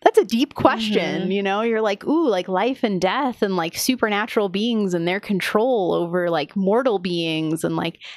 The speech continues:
Speaker 1: that's a deep knot
Speaker 2: And
Speaker 1: to
Speaker 2: I think
Speaker 1: unravel.
Speaker 2: that's another reason I always like Taika movies is because on one level it's like, "Ha ha ha," and then you kind of like, "Oh, wait." And then you kind of, like, pay atten-, more attention to what's
Speaker 1: Mm-hmm.
Speaker 2: going on. It's like, "Whoa,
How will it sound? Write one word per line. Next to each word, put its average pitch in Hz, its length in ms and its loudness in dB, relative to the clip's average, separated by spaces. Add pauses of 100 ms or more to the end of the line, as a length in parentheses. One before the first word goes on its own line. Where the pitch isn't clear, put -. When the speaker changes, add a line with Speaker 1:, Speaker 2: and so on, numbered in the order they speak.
Speaker 1:
that's 539 220 2
a - 60 2
deep 214 480 -4 (500)
knot 202 640 0
Speaker 2:
And 254 100 -2
Speaker 1:
to 208 100 2
Speaker 2:
I 196 60 0
think - 120 -2
Speaker 1:
unravel. 170 520 -2
Speaker 2:
that's 208 120 -2
another 190 320 -4
reason 180 260 -4
I 170 60 -2
always 170 220 -4
like 170 180 -6
Taika 170 340 -4
movies 160 420 -4
is 160 100 -8
because 175 360 -4 (140)
on 175 180 -2
one 277 180 2
level 196 320 0
it's 180 220 -8
like, 202 220 -2
"Ha 302 200 -2
ha 294 160 -2
ha," 285 340 -2
and 196 100 -4
then 190 180 -4
you 185 140 -2
kind 214 300 -2
of 190 140 -6
like, 190 260 -4
"Oh, 233 200 -2
wait." 180 360 -4 (400)
And 175 120 -2
then 175 100 -2
you 165 80 -4
kind 202 180 -4
of, 170 60 -6
like, 160 160 -6
pay 185 200 -2
atten-, 165 360 -6
more 175 200 -2
attention 185 420 -2
to 170 40 0
what's 170 140 -2
Speaker 1:
Mm-hmm. 175 60 -4
Speaker 2:
going 170 200 -2
on. 160 160 -2
It's 151 120 -10
like, 165 120 -6
"Whoa, 233 380 0